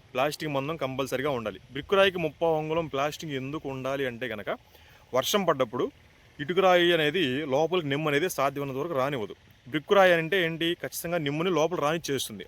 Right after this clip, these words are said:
అందువల్ల లోపల బయట ముప్పాతిక అంగుళం మందం ప్లాస్టింగ్ కొట్టాలి. ఇటుక రాయికి అరంగుళం సరిపోతుంది.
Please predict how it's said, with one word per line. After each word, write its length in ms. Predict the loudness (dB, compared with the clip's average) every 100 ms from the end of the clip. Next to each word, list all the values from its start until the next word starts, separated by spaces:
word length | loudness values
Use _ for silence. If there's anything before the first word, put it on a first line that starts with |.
| -12
అందువల్ల 320 | -6 -2 0
లోపల 520 | 2 2 2 0 -2
బయట 360 | 0 0 0 -4 -6 -10 -20 -20 -20 -10
ముప్పాతిక 440 | -8 2 2 2
అంగుళం 360 | -2 0 0 2
మందం 260 | 0 0 0
ప్లాస్టింగ్ 400 | 2 0 0 -2
కొట్టాలి. 280 | -2 -4 -8
ఇటుక 180 | -6 2
రాయికి 420 | 4 4 2 0 -2 _ -6
అరంగుళం 360 | -4 -2 -2 0
సరిపోతుంది. 540 | -2 -2 -4 -4 -10